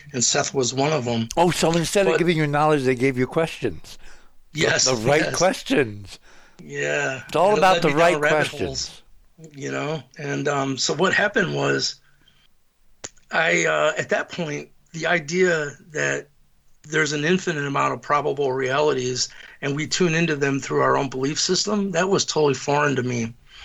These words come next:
Speaker 1: And it was not easy for me to shatter that old paradigm that there's only one reality out there, this rock bed reality, and there's a reality, and we are just observers. To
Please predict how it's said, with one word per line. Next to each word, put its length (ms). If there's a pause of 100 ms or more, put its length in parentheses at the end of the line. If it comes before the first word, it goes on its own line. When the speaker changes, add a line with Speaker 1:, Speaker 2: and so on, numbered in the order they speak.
(360)
Speaker 1:
And 180
it 120
was 220
not 220
easy 380
for 180
me 160
to 280
shatter 440
that 140
old 180
paradigm 560
that 280
there's 200
only 180
one 240
reality 480
out 200
there, 280
this 220 (400)
rock 320
bed 220
reality, 760
and 500
there's 480
a 60
reality, 720
and 400 (320)
we 140
are 120
just 300
observers. 840 (160)
To 180